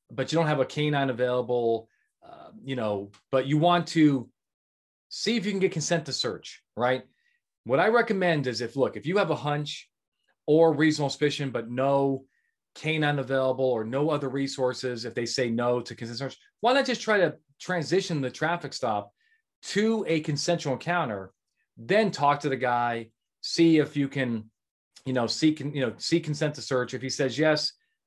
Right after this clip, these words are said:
go from there. If he says no, then probably have a good day, right? So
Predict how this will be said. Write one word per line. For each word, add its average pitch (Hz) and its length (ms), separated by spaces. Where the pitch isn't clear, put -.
go 143 160
from 143 160
there. 131 200
If 120 80
he 120 60
says 113 280
no, 113 400
then 110 120
probably 110 460
have 104 180
a 101 40
good 95 140
day, 87 180
right? 110 260
So 160 480